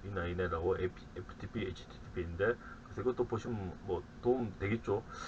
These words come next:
근데 쓸 일이 크게 없을 수도 있는데, 근데 가끔 그래도 요즘 우리가 만든 게임 서버가 외부의 어떤 서비스하고 통신해야 될 때가 이제 보통 그때 대부분 에이치티티피 사용하거든요. 그래서 만약에 C 플러스 플러스 프로, C 플러스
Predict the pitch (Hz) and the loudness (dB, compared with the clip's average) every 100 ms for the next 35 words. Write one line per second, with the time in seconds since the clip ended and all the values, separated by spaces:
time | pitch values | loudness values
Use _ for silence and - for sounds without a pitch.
0 | - - 95 - - - - 160 160 139 | -6 -2 -2 -2 -14 -4 2 4 4 0
1 | - - 151 117 131 135 139 98 92 107 | 2 2 6 6 6 2 4 4 6 6
2 | 95 92 98 95 - 101 127 117 117 113 | 6 4 0 0 2 2 4 6 6 8
3 | 101 - - - - - - - 110 139 | 4 0 -10 -12 -12 -12 -8 0 4 10
4 | 139 123 113 92 - - - - - - | 12 12 12 4 -8 -14 -14 -14 -14 -14
5 | - - - - - 110 120 127 113 101 | -14 -14 -14 -12 -2 6 10 12 12 10
6 | 107 107 110 110 117 107 107 98 95 98 | 6 2 0 0 0 6 8 10 10 12
7 | 123 113 113 101 95 87 - - - - | 12 12 10 6 6 2 -2 -10 -14 -10
8 | - 127 147 131 101 98 - 113 151 135 | 0 2 8 10 10 8 2 2 6 8
9 | 117 123 92 85 85 - 98 - 143 147 | 8 6 2 0 0 -2 -4 -2 0 2
10 | 147 120 90 90 95 98 - - - 127 | 4 4 6 4 4 -2 -6 -12 -8 -2
11 | 117 - 87 90 82 80 92 - - - | -2 -2 -2 -2 -2 -4 -4 -6 -14 -14
12 | - - - - - 98 90 92 92 - | -14 -14 -14 -12 -6 2 4 4 0 6
13 | 185 208 - - 113 92 90 90 - - | 12 12 10 2 4 6 2 2 -4 6
14 | 185 - | 6 6